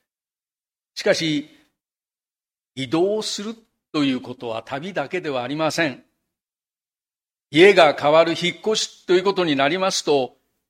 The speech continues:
容易なものではなく、辛いものもあります。皆さんも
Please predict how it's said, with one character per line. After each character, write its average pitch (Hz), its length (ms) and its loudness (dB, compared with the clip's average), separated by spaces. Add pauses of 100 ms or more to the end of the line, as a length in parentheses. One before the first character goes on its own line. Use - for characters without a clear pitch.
(140)
容 135 320 -4
易 160 100 -6
な 160 140 -2
も 156 140 -4
の 160 160 -4
で 143 80 -4
は 120 160 -6
な 131 160 -4
く、 127 400 -8
辛 139 400 -4
い 151 60 -2
も 151 120 -4
の 165 140 -4
も 175 340 -6
あ 120 80 -8
り 131 100 -6
ま 127 140 -2
す。 - 260 -10 (720)
皆 175 240 4
さ 147 140 0
ん 127 100 -2
も 143 400 0